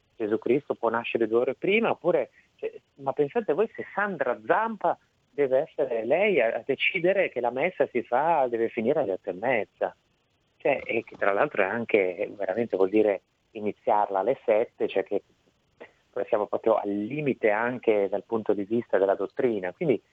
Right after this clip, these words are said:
è, è veramente una cosa incredibile, e che non ci sia nessuno, nessuno nella Chiesa o altrove che alzi la voce e dica: "Adesso basta", io lo trovo sinceramente incredibile.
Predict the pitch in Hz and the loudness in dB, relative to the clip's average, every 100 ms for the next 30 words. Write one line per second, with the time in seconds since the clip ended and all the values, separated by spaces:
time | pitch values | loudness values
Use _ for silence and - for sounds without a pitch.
0 | _ _ 135 - 135 123 110 101 107 117 | _ _ -2 0 0 0 0 0 0 0
1 | 214 - 120 - 110 101 92 92 92 110 | -2 -2 -2 -2 -2 0 -2 -4 -8 -8
2 | 107 - 101 104 95 98 92 - _ _ | -4 -4 -2 -6 -4 0 0 -2 _ _
3 | 135 147 151 143 180 - 214 139 220 - | -4 -2 -4 -2 -2 0 0 0 -6 -2
4 | - 135 104 92 90 165 196 - 180 117 | -2 0 -2 -6 -2 -2 -2 -2 -2 -2
5 | 98 87 - - - - 131 117 - 143 | -4 -6 -8 -10 -8 2 4 4 4 4
6 | 107 107 95 101 123 107 143 143 104 95 | 4 2 2 2 0 0 2 2 2 -2
7 | - 160 123 - _ _ _ _ 151 160 | 0 0 0 -4 _ _ _ _ 0 0
8 | - 123 107 135 117 107 120 123 95 110 | 2 0 2 0 0 0 -2 0 0 0
9 | 110 156 98 90 - 123 110 117 107 98 | -6 -2 -2 -2 -2 2 2 2 -4 -4
10 | 98 92 - 101 95 90 87 92 - 92 | -4 -4 -8 -8 -4 -4 -6 -10 -12 -10
11 | 92 - 87 | -10 -12 -16